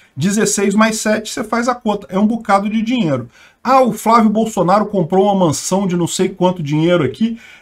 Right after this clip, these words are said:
É, eu não sei dessa história, não. O que me consta, ele comprou com, é, parcelado esse troço aí.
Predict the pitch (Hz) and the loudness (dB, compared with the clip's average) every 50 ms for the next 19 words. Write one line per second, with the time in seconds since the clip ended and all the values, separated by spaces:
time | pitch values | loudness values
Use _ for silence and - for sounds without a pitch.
0 | _ - 180 175 170 - 165 170 202 208 208 202 - - 220 208 214 214 - 226 | _ 0 0 0 2 2 2 2 2 2 0 -2 -2 -4 -2 -2 -2 -2 -4 -4
1 | - - - 196 208 214 190 165 156 151 - 214 214 214 214 - - 190 202 220 | -6 -4 -4 -4 -2 0 0 0 -2 0 2 2 2 2 2 0 -2 0 2 2
2 | 214 214 - 233 226 208 202 214 220 - 233 214 214 - 175 180 190 196 - - | 0 -2 -4 -6 -2 -2 -2 -2 0 0 0 0 0 2 4 4 4 4 4 4
3 | 220 226 233 233 196 190 185 - - - - - 185 185 - - 220 196 185 180 | 4 4 4 2 0 -2 -4 -4 -6 -6 -6 -4 -4 -4 -2 -2 -2 2 2 2
4 | 185 190 196 185 - 214 - - 175 175 175 175 - - 160 156 208 214 | 2 2 0 -4 -6 -8 -6 -4 -2 -2 -2 -2 -4 -4 -4 -4 -4 -6